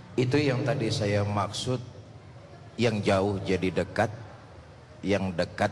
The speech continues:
malah jadi jauh. Terasanya.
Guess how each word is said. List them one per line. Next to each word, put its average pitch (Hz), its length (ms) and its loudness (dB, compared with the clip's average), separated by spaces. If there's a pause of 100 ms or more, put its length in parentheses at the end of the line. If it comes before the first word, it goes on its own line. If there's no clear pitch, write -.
(140)
malah 87 320 4
jadi 85 400 0
jauh. 101 400 2 (720)
Terasanya. 101 880 0